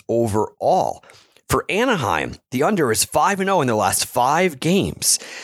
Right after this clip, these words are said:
Last four games as home underdogs, the under also is four and oh. The under is eight and one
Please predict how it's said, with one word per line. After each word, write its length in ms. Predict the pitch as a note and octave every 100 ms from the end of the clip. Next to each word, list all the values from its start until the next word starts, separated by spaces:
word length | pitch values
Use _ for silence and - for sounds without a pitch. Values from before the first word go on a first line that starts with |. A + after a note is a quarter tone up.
| - -
Last 320 | C#3+ D3 - -
four 180 | F#3 G#3
games 300 | F#3+ G#3 F#3
as 140 | C3
home 340 | - D#3 F3+ D#3
underdogs, 560 | C3 D#3+ F#3+ G#3+ - - - -
the 80 | C#3+
under 240 | F3 C#3+
also 420 | - G3 A#3 A2 F2+
is 180 | A2
four 580 | - - A2 B2 B2+ D3+ - - _ _ -
and 200 | C#3+ C#3+
oh. 320 | D#3+ F#3+ F2+ - _
The 80 | B2
under 200 | D3 D3
is 180 | B2 - -
eight 240 | E3+ A3
and 160 | F3+ C#3
one 460 | F#3+ G3 B2+ D3